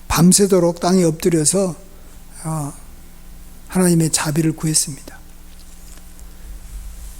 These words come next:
그렇지만 하나님은, 어, 다윗의 소원대로, 어, 살아난 것이 아니라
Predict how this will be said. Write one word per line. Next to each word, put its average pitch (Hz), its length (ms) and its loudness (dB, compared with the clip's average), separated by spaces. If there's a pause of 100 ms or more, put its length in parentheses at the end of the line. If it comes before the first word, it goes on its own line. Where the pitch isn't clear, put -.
(480)
그렇지만 214 440 6
하나님은, 214 640 6 (220)
어, 156 300 -6 (520)
다윗의 175 640 6
소원대로, 175 760 4 (180)
어, 151 180 -2
살아난 175 460 6
것이 156 180 2
아니라 156 480 2